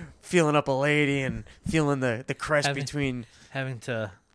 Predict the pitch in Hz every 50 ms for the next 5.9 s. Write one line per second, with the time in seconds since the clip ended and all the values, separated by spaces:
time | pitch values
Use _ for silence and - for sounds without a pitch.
0 | _ - 135 160 175 156 135 147 151 170 185 190 190 175 147 156 151 - - 170
1 | 170 175 175 170 151 139 131 127 117 120 123 117 110 - - 127 123 127 123 127
2 | 151 170 170 156 135 120 - - - _ _ - - 156 165 156 139 135 135 127
3 | 131 135 147 160 160 151 143 139 - - 151 143 135 - - - - - 147 143
4 | 135 127 110 101 - - - - - 214 185 - - - _ _ - 139 165 208
5 | 240 240 226 220 202 156 - - 147 147 147 147 147 143 143 139 139 123